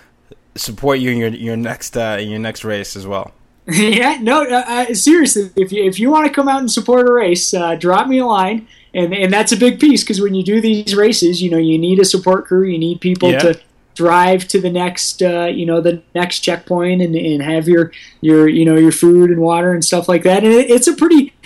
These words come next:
Speaker 2: supporting, supporting these races is awesome. It's a really neat experience. And I mean, it totally blows your mind, and you'll see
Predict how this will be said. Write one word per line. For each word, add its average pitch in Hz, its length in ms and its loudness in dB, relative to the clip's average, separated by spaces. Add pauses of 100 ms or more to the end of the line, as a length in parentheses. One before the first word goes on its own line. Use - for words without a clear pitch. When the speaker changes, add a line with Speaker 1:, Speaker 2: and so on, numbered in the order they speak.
(160)
Speaker 2:
supporting, 220 760 0
supporting 226 480 -2
these 180 200 -2
races 175 400 -4
is 160 160 -4
awesome. 170 380 -6
It's 139 120 -8
a 151 40 -4
really 202 320 2
neat 196 180 -4
experience. 196 680 -2
And 165 100 -6
I 147 60 -4
mean, 147 160 -6
it 143 120 -6
totally 190 300 0
blows 180 340 0
your 175 120 -4
mind, 185 420 -6
and 165 80 -6
you'll 151 100 -4
see 185 340 0